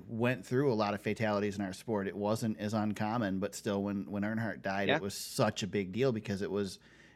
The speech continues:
Speaker 1: you know, y-, the, the big guys didn't, you know, it was,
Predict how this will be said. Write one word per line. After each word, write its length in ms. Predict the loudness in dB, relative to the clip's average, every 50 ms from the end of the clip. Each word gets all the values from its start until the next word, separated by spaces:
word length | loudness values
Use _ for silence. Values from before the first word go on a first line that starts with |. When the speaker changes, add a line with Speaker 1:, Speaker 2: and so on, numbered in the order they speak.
| -10 -6
Speaker 1:
you 100 | -4 -2
know, 120 | 0 0
y-, 160 | -2 -2 -4 -6 -10 -10 -8
the, 260 | -4 -2 -2 -2 -2 -4 -6 -6
the 140 | -6 -6 -6 -6 -12 -20 -20 _ 2
big 260 | 4 4 4 4 4
guys 380 | 2 2 2 2 0 0 -2 -4 -8 -8
didn't, 380 | -6 -2 -2 -2 -2 -4 -6 -12 _ -12
you 120 | -10 -8 -6
know, 220 | -4 -4 -2 -2
it 40 | -2
was, 260 | -2 -2 -4 -8 -8